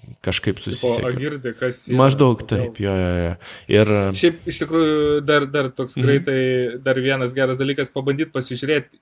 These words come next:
Speaker 2: iš darbu-, darbdavio perspektyvos. Jeigu tu,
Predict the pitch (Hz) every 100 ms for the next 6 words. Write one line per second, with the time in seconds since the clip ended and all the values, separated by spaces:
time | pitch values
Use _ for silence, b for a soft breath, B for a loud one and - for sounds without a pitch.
0 | _ - 185 180 - - - _ _ _
1 | _ _ - 127 120 131 - - 143 143
2 | 127 110 104 104 _ _ - 117 - 107
3 | 135 123 104 - - _ _ _ _ -
4 | 131 147 135 123 -